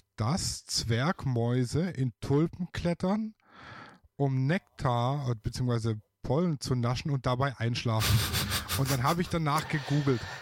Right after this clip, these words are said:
Speaker 1: Und es ist so süß, wie die Zwergmaus in der Tulpe pennt.
Speaker 2: <laughs>
Speaker 1: Das ist total goldig.
Speaker 2: Das, das, das, äh, stell ich mir richtig gut vor. Muss ich gleich googeln. <laughs>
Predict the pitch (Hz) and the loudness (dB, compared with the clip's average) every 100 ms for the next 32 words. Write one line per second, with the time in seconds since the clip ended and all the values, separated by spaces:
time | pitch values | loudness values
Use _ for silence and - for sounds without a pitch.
0 | - - - - 156 180 185 - 196 107 | -12 -10 -12 -2 0 2 0 2 0 0
1 | 98 185 220 254 247 - - - 202 139 | 0 2 4 4 2 2 0 2 4 2
2 | 110 139 143 151 - 107 143 202 - 165 | 0 -2 0 0 -2 0 2 0 -2 0
3 | 127 139 180 - - - - - - _ | 2 2 0 -2 -6 -8 -16 -18 -18 _
4 | - - 151 160 170 156 - 135 135 147 | -16 -4 0 2 2 0 -2 0 2 0
5 | - - 165 147 - 117 101 - 131 - | -2 0 0 0 -2 -2 -2 2 2 2
6 | 131 - - 131 - - _ 123 - - | 2 0 0 -2 -4 -18 _ -4 -2 -2
7 | 131 - - 147 156 127 113 104 110 101 | -4 -4 -2 0 0 0 0 0 4 4
8 | - 113 95 - 113 104 - 113 110 107 | 2 2 2 2 2 2 0 2 2 2
9 | - 117 104 110 104 107 - - 110 - | 2 2 4 4 2 0 -2 -2 0 2
10 | 107 - - - - - 113 - 117 107 | 2 0 -10 -16 -6 0 2 2 0 2
11 | 127 113 117 117 - 135 - 277 254 269 | 0 2 2 2 2 0 0 -2 0 -2